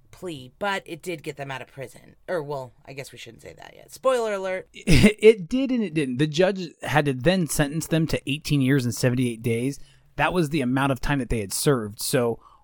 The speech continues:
Speaker 2: all three of them were released from prison on that same day as, you know, as time served. The part that sucks about this plea deal is that the state doesn't have to admit that they were wrong, though. Like you kinda said,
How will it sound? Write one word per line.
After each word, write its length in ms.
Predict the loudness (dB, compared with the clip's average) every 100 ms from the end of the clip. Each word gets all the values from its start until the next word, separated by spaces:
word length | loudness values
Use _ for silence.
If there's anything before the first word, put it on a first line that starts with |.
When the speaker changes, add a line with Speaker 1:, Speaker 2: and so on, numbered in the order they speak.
| _ 4
Speaker 2:
all 220 | 6 6
three 320 | 2 2 4
of 160 | 2 0
them 300 | -4 -6 0
were 160 | 4
released 360 | 6 6 4 2
from 100 | 2
prison 320 | 4 4 4 -4 -4
on 160 | 0
that 180 | 0 -2
same 340 | -4 0 0 2
day 240 | 0 0
as, 380 | -2 -6 -12 -20 -14
you 100 | -10
know, 80 | -8
as 220 | -4 -4 -4
time 360 | -2 0 -2
served. 420 | -4 -4 -4 -6 -8
The 80 | 2
part 280 | 6 6 4
that 140 | -4
sucks 300 | 0 0 0
about 140 | -2 -4
this 160 | -6
plea 220 | -4 -4
deal 260 | -2 -4 -4
is 120 | -6 -6
that 160 | -6
the 80 | -8
state 340 | -8 -4 -4
doesn't 220 | -2 -4 -2
have 200 | -4 -2
to 80 | -2
admit 200 | -2 -4
that 120 | -6
they 80 | -8
were 140 | -8 -10
wrong, 320 | -10 -10 -12
though. 140 | -16 -10
Like 140 | -10 -10
you 120 | -10
kinda 260 | -8 -6
said, 360 | -6 -6 -6 -6